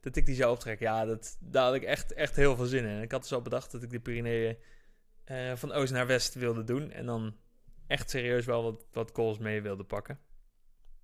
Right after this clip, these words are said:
Vlak voordat ik in de Pyreneeën kom, kom ik nog in een dorpje, ik weet niet of ik het goed uitspreek, Conquer, Conquer,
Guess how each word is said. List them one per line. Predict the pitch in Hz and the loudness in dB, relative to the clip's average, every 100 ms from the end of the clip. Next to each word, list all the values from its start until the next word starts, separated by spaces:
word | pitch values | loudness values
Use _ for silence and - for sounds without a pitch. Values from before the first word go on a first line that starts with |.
| - | -6
Vlak | - 165 | -2 0
voordat | 165 156 | 2 2
ik | |
in | 160 147 | 0 -4
de | |
Pyreneeën | 139 156 143 139 170 160 | -2 -2 -2 -2 -2 -2
kom, | 139 131 120 - | -2 -4 -4 -12
kom | - 170 | -12 -10
ik | |
nog | 160 160 - | -6 -8 -8
in | 151 147 | -6 -6
een | 135 | -2
dorpje, | 147 160 - 120 - _ _ _ _ _ _ _ | 0 0 -4 -6 -8 _ _ _ _ _ _ _
ik | |
weet | - 117 | -4 -2
niet | 135 | -2
of | |
ik | 127 | -4
het | 127 | -6
goed | - 127 | -6 -4
uitspreek, | 110 135 131 113 - - - - | -2 -2 -4 -8 -12 -20 -20 -16
Conquer, | - 165 160 175 185 - - - | -8 -6 -6 -6 -8 -10 -20 -12
Conquer, | 143 139 - 160 180 - | -8 -4 0 0 -2 -8